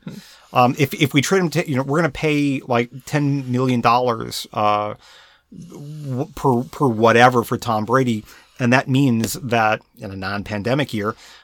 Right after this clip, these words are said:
Speaker 2: uh, you know, a family of four can pay five hundred dollars to watch him play one day.
Speaker 1: Hmm.
Speaker 2: Um,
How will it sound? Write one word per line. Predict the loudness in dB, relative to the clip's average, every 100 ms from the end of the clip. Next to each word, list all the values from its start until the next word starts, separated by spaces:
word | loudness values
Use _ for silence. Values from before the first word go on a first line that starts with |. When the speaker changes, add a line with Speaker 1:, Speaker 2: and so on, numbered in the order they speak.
| _ -4
Speaker 2:
uh, | 2 4 4 2
you | 2
know, | 0
a |
family | 2 0 2 2
of | 0
four | 0 2 2
can | 2 -4
pay | -6
five | -6 -2 -2 0
hundred | -4 -4
dollars | -4 -6 -12 -14 -16 _ _
to | -6
watch | -6 -4
him | -6
play | -6 -8
one | -10
day. | -12 -12 -12 -12 -18 -20 -20 -20 -16
Speaker 1:
Hmm. | -4
Speaker 2:
Um, | -2 -2 -4 -10